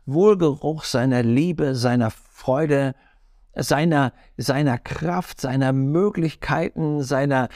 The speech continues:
Lösungsorientiertheit, all das, was in diesem Auferstehungssieg Jesu drin ist, das soll auch auf uns kommen, das soll man an uns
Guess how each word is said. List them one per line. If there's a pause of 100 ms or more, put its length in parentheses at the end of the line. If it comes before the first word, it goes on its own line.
(120)
Lösungsorientiertheit,
all
das, (280)
was
in
diesem
Auferstehungssieg
Jesu
drin
ist, (300)
das (120)
soll
auch (180)
auf
uns
kommen,
das
soll
man
an
uns